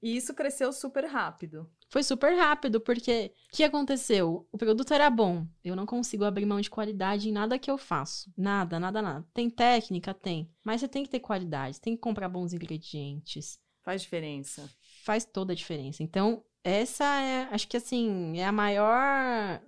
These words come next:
Speaker 2: é, virtude da Banoff, a maior, maior qualidade. A nossa qua-, eu não abro mão de qualidade.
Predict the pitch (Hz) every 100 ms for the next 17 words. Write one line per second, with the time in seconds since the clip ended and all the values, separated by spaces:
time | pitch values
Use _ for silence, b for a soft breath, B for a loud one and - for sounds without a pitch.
0 | - 247 190 185 180 185 214 226 - 220
1 | 233 226 214 214 190 208 226 208 196 202
2 | 220 254 233 220 202 208 233 277 330 233
3 | 135 151 165 185 190 - 214 202 220 302
4 | 240 254 285 247 254 247 - 254 302 196
5 | 147 -